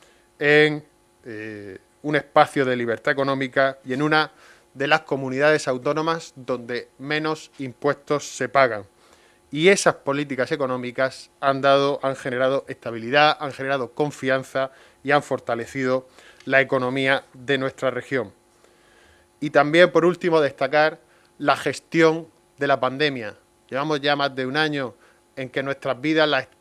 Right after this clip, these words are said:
las está marcando el coronavirus. Y creo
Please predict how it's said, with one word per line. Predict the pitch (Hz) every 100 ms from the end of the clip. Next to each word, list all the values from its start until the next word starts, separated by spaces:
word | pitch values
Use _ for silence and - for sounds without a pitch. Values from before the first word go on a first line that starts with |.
| _
las | 135 123
está | 131 - 151 147 -
marcando | 131 123 151 147 143 143 - -
el | 127
coronavirus. | 131 127 127 139 127 95 - _ _ _ _
Y | 131
creo | 156 165 170 175